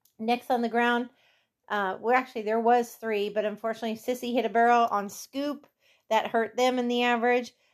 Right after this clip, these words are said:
Ninth on the ground was Margot and Sissy. While they looked beautiful in the red and white Canadian outfit, uh, they hit third barrel.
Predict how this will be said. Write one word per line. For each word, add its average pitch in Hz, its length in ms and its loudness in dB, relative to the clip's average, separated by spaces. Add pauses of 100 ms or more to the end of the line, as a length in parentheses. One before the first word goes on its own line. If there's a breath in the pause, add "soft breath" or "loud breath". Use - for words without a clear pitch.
Ninth 240 320 -2
on 240 120 -2
the 233 80 -2
ground 226 560 0 (160)
was 202 280 -4
Margot 233 760 2 (280 soft breath)
and 214 140 -6
Sissy. 269 480 -2
While 233 180 6
they 220 140 0
looked 233 340 -4
beautiful 247 480 -2
in 233 60 0
the 214 100 -2
red 220 200 2
and 226 120 -4
white 226 460 -2
Canadian 226 720 -2
outfit, 220 600 -2 (540 soft breath)
uh, 196 260 2
they 214 160 -2
hit 226 260 -4 (100)
third 240 360 2
barrel. 202 480 -2